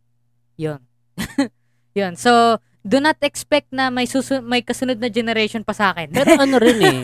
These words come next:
Speaker 1: <laughs>
Speaker 2: Pero
Speaker 1: Medyo
Speaker 2: ano
Speaker 1: lang.
Speaker 2: rin, iniisip mo kasi yung, ah,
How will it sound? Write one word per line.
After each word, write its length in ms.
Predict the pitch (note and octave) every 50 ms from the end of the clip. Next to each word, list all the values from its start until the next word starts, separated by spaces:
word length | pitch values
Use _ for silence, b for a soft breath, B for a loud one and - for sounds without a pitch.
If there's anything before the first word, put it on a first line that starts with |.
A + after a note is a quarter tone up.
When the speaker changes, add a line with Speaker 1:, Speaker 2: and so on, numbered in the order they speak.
| -
Speaker 1:
<laughs> 80 | - -
Speaker 2:
Pero 420 | G#3 A3 A3+ A#3 A#3 A3+ A3+ A3
Speaker 1:
Medyo 160 | G3 D#3 G3
Speaker 2:
ano 120 | G3 G#3 G3+
Speaker 1:
lang. 80 | F3+
Speaker 2:
rin, 160 | F3 F3 E3 D#3 D3 C#3+ - _ _ _ _ _ _
iniisip 380 | F#3+ G3 A3 A3 G#3 - A3+
mo 120 | G#3 G#3 G3+
kasi 160 | G3 G#3 G#3+
yung, 320 | F#3+ F#3 F#3 F3 E3 E3 - _ _ _ _ _ _
ah, 440 | - C#3+ C#3+ D3 C#3+ C3+ C#3 C3